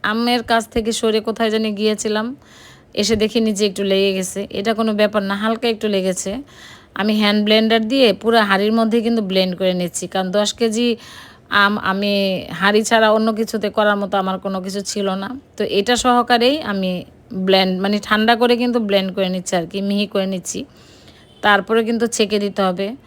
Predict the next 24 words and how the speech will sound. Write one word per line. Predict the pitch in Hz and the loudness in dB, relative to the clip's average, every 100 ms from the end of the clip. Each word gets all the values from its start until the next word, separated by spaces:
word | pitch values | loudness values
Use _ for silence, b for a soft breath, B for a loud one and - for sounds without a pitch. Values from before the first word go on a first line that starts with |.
| B B B | B B B
আর | - 185 - | -2 0 2
এতগুলি | 202 214 254 240 247 262 254 233 - | 0 2 2 2 2 4 4 2 -2
আমসত্ত্বর | - 214 220 233 220 - 226 208 - | -2 0 0 0 -2 0 0 0 -2
যে | 185 202 196 | -2 0 2
আমের | 202 214 220 202 | 0 2 2 0
যে | 196 190 185 | 2 0 2
পিউরিটা, | 240 240 233 208 208 | 2 2 2 0 0
সেটা | 214 208 208 | 0 -4 -4
কিন্তু | 208 214 | -2 0
আমি | 208 190 196 | 2 2 0
একা | 190 202 | -2 -2
ছাঁকি | 208 185 185 | -2 -4 -4
নাই। | 180 214 254 | -4 -6 -10
আবারও | - 185 196 233 | -6 -2 2 2
বলছি, | 220 226 208 240 285 - | 2 0 -2 -4 -4 -8
আমার | - 180 185 | -10 -4 -4
ব-, | 180 | -4
ছোট | 180 208 202 | -6 -6 -2
ভাবি | 196 180 196 | 0 2 0
দেখতেই | 196 190 117 | -2 -2 -2
পাচ্ছেন, | 208 196 - 208 220 B B B B B | 0 -2 -4 -8 -8 B B B B B
আমি | 190 208 220 | 0 2 4
ঢেলে | 202 214 214 | 4 6 6
ঢেলে | 208 214 214 220 294 | 4 2 2 2 0